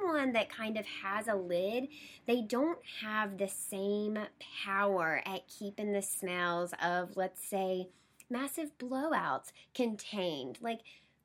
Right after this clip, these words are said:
those, you're gonna have diapers that are extremely stinky, and you're gonna want that contained, and it's gonna be really old. It's gonna get really old really fast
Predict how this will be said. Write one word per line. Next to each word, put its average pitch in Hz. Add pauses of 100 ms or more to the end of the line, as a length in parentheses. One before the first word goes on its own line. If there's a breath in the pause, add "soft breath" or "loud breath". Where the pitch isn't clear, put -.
(140)
those, 302
you're 294
gonna 302
have 262
diapers 190
that 165 (120)
are 139 (300)
extremely 202 (300 soft breath)
stinky, 185 (300)
and 202
you're 196
gonna 226
want 175
that 160 (640)
contained, 277
and 233
it's 247
gonna 330
be 339
really 254
old. 202
It's 240
gonna 247
get 196
really 196
old 196
really 185
fast 185